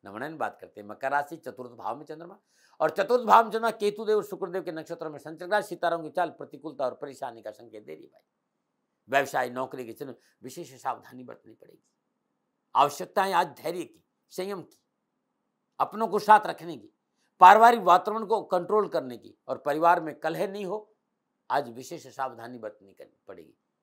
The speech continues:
क्योंकि आज पारिवारिक सदस्य साथ खड़े नहीं रहेंगे तो इच्छित कार्य नहीं बनेंगे, मन व्यथित रहेगा। इसलिए पारिवारिक सामंजस्य बनाना बहुत जरूरी और बड़ा मुश्किल है, आपको अपना प्रयास करना होगा। भूमि और वाहन के कार्य में पूंजी निवेश हानिकारक रहेगा।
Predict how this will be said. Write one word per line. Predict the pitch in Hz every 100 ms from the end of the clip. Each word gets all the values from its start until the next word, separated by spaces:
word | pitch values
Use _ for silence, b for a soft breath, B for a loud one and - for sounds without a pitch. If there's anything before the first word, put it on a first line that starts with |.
| _
क्योंकि | 110
आज | 113 151 - _ _ _ _ -
पारिवारिक | 139 170 180 180
सदस्य | 160 156 156
साथ | 156 165 160 -
खड़े | 147
नहीं | 147 175
रहेंगे | 151 151
तो | 139 b b b -
इच्छित | 196 - 285
कार्य | - 202 185 170
नहीं | 160
बनेंगे, | 120 98 85 _ _ -
मन | 135 208
व्यथित | 180 160 175 127
रहेगा। | - 98 - _ _ _ _ _ _ _
इसलिए | - 135
पारिवारिक | 127 - 170 214 233 254
सामंजस्य | 165 190 170 175 180 - 185
बनाना | 147 151 156 - _ _ _ _ _ _ _ -
बहुत | 113 107
जरूरी | 117 113 131
और | 143
बड़ा | 151 165
मुश्किल | 120 117 - 180
है, | 170 - _ -
आपको | 120 123 - 131
अपना | 135 143 _ _ -
प्रयास | 135 123
करना | - 107 98
होगा। | - - _ _ _ _ _ _ _ _ _
भूमि | 107 175 233 269
और | 240
वाहन | 190 165 220
के | 190
कार्य | 185 170 180
में | 160
पूंजी | 147 165 165
निवेश | 151 151 -
हानिकारक | 113 120 98 90 -
रहेगा। | - _ _ _